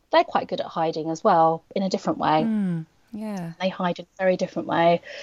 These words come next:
Speaker 1: Um, and I think, yeah, I think maybe this is just a human thing. I don't know. Maybe we all go through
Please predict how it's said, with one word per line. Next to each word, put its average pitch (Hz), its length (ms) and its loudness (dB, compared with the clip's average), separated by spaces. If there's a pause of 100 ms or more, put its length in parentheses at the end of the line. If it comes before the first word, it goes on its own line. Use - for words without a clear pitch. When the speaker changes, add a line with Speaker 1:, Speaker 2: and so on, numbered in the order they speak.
(280)
Speaker 1:
Um, 170 560 4 (480)
and 196 140 4
I 196 100 2
think, - 600 0 (360)
yeah, 190 180 4
I 214 80 -2
think 320 160 -4
maybe 330 220 -2
this 311 160 -4
is 240 80 -6
just - 160 -10
a 220 40 -4
human 220 340 -4
thing. 175 160 -6
I 196 80 -6
don't 233 180 0
know. 185 180 2
Maybe 247 220 2
we 285 140 4
all 254 180 6
go 185 200 4
through 170 520 2